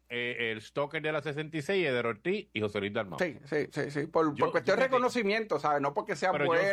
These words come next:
Speaker 2: o
Speaker 1: sustituiría,
Speaker 2: malo,
Speaker 1: sí.
Speaker 2: yo creo que, que entran.
Speaker 1: Yo
Speaker 2: Sí, tú, tú
Speaker 1: sustituiría
Speaker 2: vas a sacar
Speaker 1: a
Speaker 2: a
Speaker 1: Edel.
Speaker 2: Edel y vas a poner la,
Speaker 1: a Luis Javier, sí.
Speaker 2: a Luis Javier. Eh, puede ser.
Speaker 1: Sí.
Speaker 2: Está bien, vamos, vamos a dar, vamos a decir que la plancha de nosotros es entonces, entendemos que seguro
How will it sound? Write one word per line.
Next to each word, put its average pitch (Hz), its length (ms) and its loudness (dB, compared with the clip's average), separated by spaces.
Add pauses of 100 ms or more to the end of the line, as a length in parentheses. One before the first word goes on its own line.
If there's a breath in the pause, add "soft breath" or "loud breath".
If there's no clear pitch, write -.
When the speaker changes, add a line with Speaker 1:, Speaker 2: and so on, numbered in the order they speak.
(120)
Speaker 2:
o 185 60 4
Speaker 1:
sustituiría, 190 120 4
Speaker 2:
malo, 208 500 4
Speaker 1:
sí. 98 140 -10 (200 loud breath)
Speaker 2:
yo 135 180 2
creo 151 320 2
que, 131 640 2
que 117 180 2
entran. 107 400 -2
Speaker 1:
Yo 139 120 0
Speaker 2:
Sí, 151 60 2
tú, 180 80 0
tú 151 100 2
Speaker 1:
sustituiría 175 380 4
Speaker 2:
vas 180 120 4
a - 60 0
sacar 185 280 4
Speaker 1:
a 190 80 4
Speaker 2:
a 202 80 4
Speaker 1:
Edel. 202 160 2
Speaker 2:
Edel 147 160 0
y 131 60 0
vas 127 160 2
a 135 40 0
poner 143 280 -2
la, 110 960 2
Speaker 1:
a 104 80 -6
Luis 104 160 -4
Javier, 107 300 -4 (120)
sí. - 60 -4
Speaker 2:
a 107 60 0
Luis 104 140 -2
Javier. 101 280 0 (280)
Eh, 156 280 -4
puede 117 200 2
ser. 87 180 -4
Speaker 1:
Sí. 87 80 -14 (100)
Speaker 2:
Está 110 240 -2
bien, 95 180 -2
vamos, 107 560 2
vamos 113 260 2
a 120 80 2
dar, 113 200 2 (1400 loud breath)
vamos 143 360 4
a 180 60 4
decir 185 260 0
que 156 120 0
la 127 120 2
plancha 143 300 0
de 156 60 2
nosotros 156 420 2
es 160 60 2
entonces, 135 1200 2
entendemos 143 560 2
que 143 120 2
seguro 151 720 4